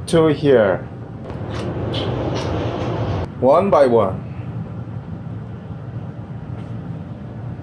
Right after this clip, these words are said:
And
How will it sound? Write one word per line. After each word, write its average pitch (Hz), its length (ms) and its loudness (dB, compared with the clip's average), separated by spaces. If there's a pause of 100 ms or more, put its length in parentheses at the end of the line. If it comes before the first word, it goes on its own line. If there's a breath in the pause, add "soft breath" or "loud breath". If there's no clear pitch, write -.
(3500)
And 120 340 -2